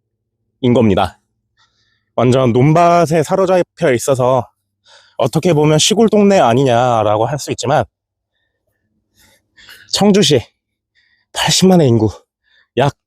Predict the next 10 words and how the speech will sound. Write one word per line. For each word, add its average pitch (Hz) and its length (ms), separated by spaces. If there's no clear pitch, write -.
구십만에 170 500
가까운 123 380
인구의 117 540
충청북도 180 560
도시입니다. 123 680
여러분들께서 135 800
행복한 214 440
청주시 170 500
여행하셨으면 127 840
좋겠습니다. 123 560